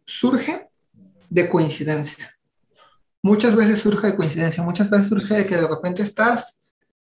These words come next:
viendo otra cosa, de repente estás leyendo otra cosa y surge la idea. Haces la conexión de, "¿Y si hago esto? Si esto lo, a-, lo vinculo con esto, si esto tiene que ver con esto",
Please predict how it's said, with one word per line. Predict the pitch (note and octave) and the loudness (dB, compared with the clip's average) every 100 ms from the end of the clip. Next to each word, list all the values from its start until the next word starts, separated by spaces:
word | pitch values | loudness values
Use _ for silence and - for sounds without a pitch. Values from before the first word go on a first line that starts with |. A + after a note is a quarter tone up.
| _ _ _ | _ _ _
viendo | E3 F#3 A3+ A#3+ | -4 0 2 4
otra | G#3+ G#3+ G#3+ | 2 0 0
cosa, | G#3+ G#3 A3+ | 0 2 0
de | F#3+ | 0
repente | - F#3+ G#3 | -2 -4 -2
estás | G#3 - G3+ - | -2 0 0 0
leyendo | F#3 E3+ F3 G3 G#3 | 2 2 2 2 4
otra | G#3 G#3 G3+ | 4 2 0
cosa | F#3+ F#3+ G#3+ A3+ - _ | 0 0 0 -4 -6 _
y | F3 | -6
surge | - F#3+ G#3+ | -2 -2 0
la | F#3 | 2
idea. | E3 E3 C3 - _ | 2 0 -2 -10 _
Haces | - F3+ A3 | -2 0 4
la | A3 | 2
conexión | A3 E3 - F3 | 2 -2 -4 -4
de, | D#3 - | -4 -6
"¿Y | - E3+ | -10 -8
si | - D#3+ | -6 -4
hago | E3 G3+ | -2 2
esto? | G3+ G3 - G3+ | 2 0 -2 -4
Si | - E3 - _ | -4 -10 -14 _
esto | F#3 F3+ G#3 | -4 0 4
lo, | G3 E3+ - - | 6 4 0 -2
a-, | E3+ E3 | 0 0
lo | - E3+ | 2 2
vinculo | D#3 D3+ F3+ F#3+ | 2 0 4 4
con | G3 F3 | 4 -2
esto, | F3+ - G3 G3 - - | -4 -2 -2 -2 -12 -4
si | - | 2
esto | F3+ F#3 G3+ | 2 2 2
tiene | G3+ G3 | 2 2
que | G3+ | 2
ver | G3 F#3+ | 0 0
con | G3 F#3+ | -4 -4
esto", | F#3+ G3 G3+ G3+ | -4 -2 0 0